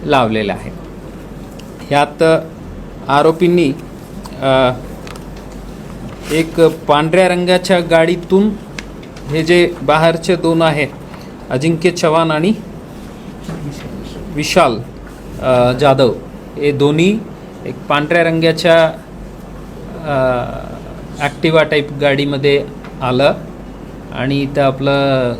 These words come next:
गोल्ड जिम जवळचे जे मैदान आहे तिथं त्यांनी स्प्रे पेंटनी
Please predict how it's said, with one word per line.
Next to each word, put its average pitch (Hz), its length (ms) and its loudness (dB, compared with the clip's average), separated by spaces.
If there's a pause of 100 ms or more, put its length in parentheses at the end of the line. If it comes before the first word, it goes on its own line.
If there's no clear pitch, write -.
(320)
गोल्ड 147 260 4
जिम 147 400 0
जवळचे 143 1120 -2
जे 143 120 2
मैदान 139 380 4
आहे 120 180 2 (720)
तिथं 139 220 2
त्यांनी 160 480 2 (160)
स्प्रे 180 300 4
पेंटनी 170 640 0